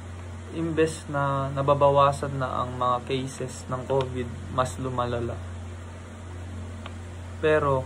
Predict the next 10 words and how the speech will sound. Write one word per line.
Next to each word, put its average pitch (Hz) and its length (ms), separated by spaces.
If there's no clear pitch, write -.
kung 147 80
hindi 151 240
naman 147 400
dahil 135 400
sa 139 160
mga 123 480
frontliners 135 720
natin, 131 480
sa 120 160
mga 120 400